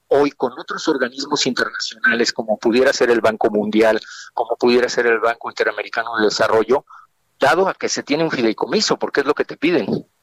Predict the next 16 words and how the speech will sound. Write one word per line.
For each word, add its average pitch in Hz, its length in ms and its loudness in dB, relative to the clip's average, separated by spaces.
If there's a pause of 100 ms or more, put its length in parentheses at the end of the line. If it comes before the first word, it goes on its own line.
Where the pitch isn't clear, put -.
Si - 200 -2
no 123 100 2
hay 151 100 -2
un 170 80 -2
fideicomiso, 127 640 0
no 123 120 -2
se 123 140 0
lleva 110 200 4
a 104 40 -6
cabo 113 220 2
el 104 60 0
ejercicio. 107 500 -2
Entonces, 131 400 -2 (400)
los - 260 -2
que 127 100 -4
tengan 190 480 -2